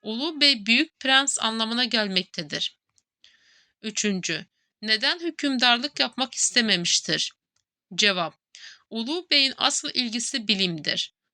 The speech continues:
Tahta çıkarılmasına rağmen bilim yapmak istemiş ve bilime olan ilgisini sürdürmüştür.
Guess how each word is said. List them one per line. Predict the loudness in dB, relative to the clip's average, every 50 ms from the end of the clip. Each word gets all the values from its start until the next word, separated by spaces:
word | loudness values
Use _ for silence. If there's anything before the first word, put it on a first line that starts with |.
| _ _
Tahta | -4 -4 -4 -2 2 2 2 2
çıkarılmasına | 2 0 2 4 4 4 4 2 0 0 0 0 0 2 4
rağmen | 4 4 4 4 4 2 2 0 0 0
bilim | 0 2 2 2 2 2 2
yapmak | 2 2 2 2 0 0 2 2
istemiş | 2 2 2 2 2 2 2 2 2 2 0 0
ve | -2 0 0 0
bilime | 0 0 0 -2 -4 -4
olan | -4 -2 -2 -4 -2 -2
ilgisini | 0 0 0 2 2 2 2 0 0 -2
sürdürmüştür. | -4 -2 -2 -2 -2 0 0 -2 0 0 0 0 0 0 -2 -4 -6 -6 -10 -12